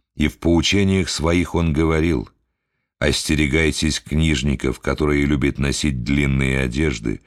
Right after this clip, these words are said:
и чтобы их приветствовали на площадях, и сидеть на почетных местах в синагогах, и возлежать на почетных местах на пиршествах.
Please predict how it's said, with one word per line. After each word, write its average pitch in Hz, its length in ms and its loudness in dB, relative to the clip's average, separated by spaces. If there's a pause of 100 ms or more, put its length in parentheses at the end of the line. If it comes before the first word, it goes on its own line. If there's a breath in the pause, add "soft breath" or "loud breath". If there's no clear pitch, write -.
(260 soft breath)
и 71 80 0
чтобы 78 360 2
их - 160 -2
приветствовали 71 760 0
на 65 160 0
площадях, 67 880 -2 (340 soft breath)
и 78 120 2
сидеть 76 420 0
на 78 120 0
почетных 73 640 -2
местах 71 520 -2
в - 80 -10
синагогах, 67 760 -2 (520)
и 80 80 2
возлежать 87 560 2
на 90 100 0
почетных 85 600 -2
местах 78 460 0
на 78 160 0
пиршествах. 57 880 -4